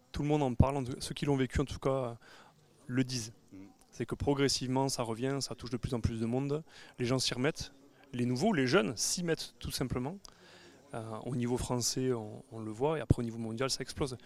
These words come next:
Speaker 1: Les pays anglophones, on le sait très bien.
Speaker 2: Ouais.
Speaker 1: Après, ils n'ont jamais autant lâché que nous, euh, là-bas, quoi.
Speaker 2: Ouais.
Speaker 1: Aux States ou en Angleterre, quoi. Ouais.
Speaker 2: Et toi, comment tu, euh, tu en es venu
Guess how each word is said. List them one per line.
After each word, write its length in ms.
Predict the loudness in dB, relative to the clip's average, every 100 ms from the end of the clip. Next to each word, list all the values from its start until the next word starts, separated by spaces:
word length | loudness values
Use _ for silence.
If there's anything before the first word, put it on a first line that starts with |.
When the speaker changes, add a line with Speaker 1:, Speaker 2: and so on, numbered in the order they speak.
| -6
Speaker 1:
Les 60 | 2
pays 160 | 4 4
anglophones, 540 | 2 0 0 -2 -2
on 260 | -6 -8 -8
le 40 |
sait 140 | -8
très 140 | -8 -8
bien. 100 | -8
Speaker 2:
Ouais. 320 | -8 -16 -18 0
Speaker 1:
Après, 160 | 2
ils 60 | 4
n'ont 120 | 4
jamais 320 | 4 6 4 2
autant 220 | -2 2
lâché 280 | 4 4 2
que 120 | 0
nous, 320 | 0 0 -4
euh, 20 | -6
là-bas, 240 | -8 -10
quoi. 160 | -14 -20
Speaker 2:
Ouais. 100 | -18 -8
Speaker 1:
Aux 80 | -8
States 340 | 2 2 4
ou 60 | -2
en 20 |
Angleterre, 400 | -2 -4 -6 -10
quoi. 220 | -12 -10
Ouais. 80 | -10 -12 -20 _ _ _ -8
Speaker 2:
Et 80 |
toi, 160 | 4 6
comment 220 | 6 0
tu, 140 | 2 2
euh, 340 | 4 2 2 -4 -8 -10 -10 -10 -6
tu 80 | 6
en 100 | 6
es 100 | 6
venu 440 | 4 4 4 2